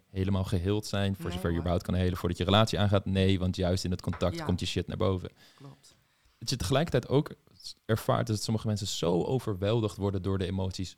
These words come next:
Speaker 1: van die trigger, dat, dat je ze als het ware eerst naar een soort kalme staat moet krijgen, naar het bewustzijn, voordat je überhaupt met
Speaker 2: Ja.
Speaker 1: ze kan werken.
Speaker 2: Dat misschien wel, ja.
Speaker 1: Ehm, wat zijn manieren van jou waarop je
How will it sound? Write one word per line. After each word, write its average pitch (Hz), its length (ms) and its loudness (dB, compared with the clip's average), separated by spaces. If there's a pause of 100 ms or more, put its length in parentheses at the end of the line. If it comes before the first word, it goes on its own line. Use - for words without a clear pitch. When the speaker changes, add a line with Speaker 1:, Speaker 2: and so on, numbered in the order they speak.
(120)
Speaker 1:
van 107 360 2
die 127 120 0
trigger, 151 520 -4 (320)
dat, 117 420 0
dat 113 160 -4
je 117 60 -4
ze 107 100 -4
als 107 200 -2
het 110 100 -2
ware 110 300 0
eerst 117 180 -2
naar 110 100 -4
een 110 60 -2
soort - 180 -8
kalme 110 260 0
staat 113 340 -2
moet 113 100 -4
krijgen, 110 500 -2
naar 104 140 -2
het 110 100 -2
bewustzijn, 107 480 0
voordat 107 260 -2
je 101 80 -8
überhaupt 104 300 0
met 104 100 0
Speaker 2:
Ja. - 60 -6
Speaker 1:
ze - 60 -6
kan 92 160 0
werken. 98 440 0 (200)
Speaker 2:
Dat 147 260 -16
misschien 143 340 -18
wel, 113 300 -20
ja. 123 80 4
Speaker 1:
Ehm, 117 220 6 (220)
wat 135 260 -4
zijn 160 120 2
manieren 156 380 2
van 139 140 0
jou 127 240 2 (100)
waarop 117 340 0
je 110 340 2